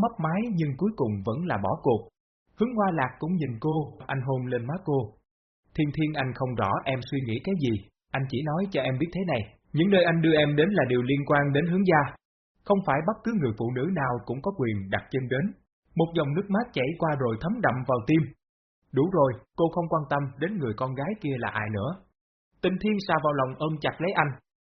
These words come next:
"Hoa Lạc, em không muốn biết người con gái anh yêu là ai nữa." Cô ngẩng mặt nhìn anh. "Em sẽ không ghen tuông vô lý với cô ấy nữa, em sẽ khiến anh yêu em nhiều hơn anh yêu cô ấy. Nếu một ngày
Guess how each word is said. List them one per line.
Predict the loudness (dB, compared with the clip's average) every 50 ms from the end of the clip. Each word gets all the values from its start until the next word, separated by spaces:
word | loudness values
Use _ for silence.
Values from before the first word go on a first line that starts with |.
| _ _ _ -2
"Hoa | 0 0 0 2
Lạc, | 2 0 0 -2 -6 -20 _ _ _ _ _
em | -2 0 0 2
không | 0 0 2
muốn | 2 2 2
biết | 0 -2 -2 -2
người | 0 0 0 2
con | 2 0 0 2
gái | 2 0 0 0 -2 -2
anh | -4 -4 -2 0
yêu | 2 2 2
là | 2 0
ai | -2 -2 -2 -2
nữa." | -2 0 0 -2 -2 -4 -8 -18 -20 _ _ _ _ _ -18 -2 2
Cô | 2 4
ngẩng | 4 4 4 4
mặt | 2 0 0 0
nhìn | -2 0 2
anh. | 2 2 2 2 -2 -8 _ _ _ _ _ _ -4
"Em | -2 -2 -2 0 -2
sẽ | -2 -2
không | 0 -2 -2 0
ghen | 0 0 0 -2 0
tuông | 0 0 0 0
vô | 0 0 0
lý | 2 0 0 0 -2
với | -4 -2
cô | 0 0
ấy | 0 0 0
nữa, | 0 0 0 0 -2 -4 -8 _ _ _ -2
em | 0 0 0 0 -4
sẽ | -6 -2
khiến | -2 -4 -4
anh | -2 -4 -6 -4
yêu | -4 -4 -2 -2 -2 -4
em | -4 -2 0
nhiều | 0 0 0
hơn | 2 0 0 -2
anh | -2 -4 -4
yêu | -4 -4 -6 -2
cô | 0 0 0
ấy. | 2 0 -2 -2 -4 -6 _ _ _ _ _ _ _ _ _ 4
Nếu | 4 4 6
một | 4 0 2
ngày | 2 0